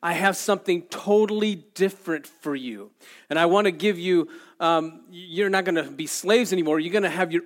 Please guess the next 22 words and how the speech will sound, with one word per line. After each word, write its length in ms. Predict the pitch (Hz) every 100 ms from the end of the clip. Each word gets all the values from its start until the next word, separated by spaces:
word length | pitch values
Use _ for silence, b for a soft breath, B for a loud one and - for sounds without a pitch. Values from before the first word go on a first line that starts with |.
| -
own 480 | 208 208 208 180 -
land, 400 | 147 143 131 120
your 160 | 131 143
own 280 | 170 196 208
place." 540 | - - 202 143 110
And 100 | 160
it 140 | 170 165
sound-, 640 | - 196 208 214 202 165 - b b b
sounded 460 | - 214 214 202 202
amazing. 920 | 175 175 170 190 226 196 131 107 117 _ _ -
And 100 | 156
so 240 | - 180 180
Israel 580 | 208 214 185 170 147 B B
leaves 440 | 165 175 233 220 -
Egypt 440 | 214 220 196 190
to 100 | -
go 180 | 160 196
to 100 | 196
this 180 | 175 160
promised 500 | - 202 214 190 -
land. 220 | 151 143
Well, 280 | 156 160 165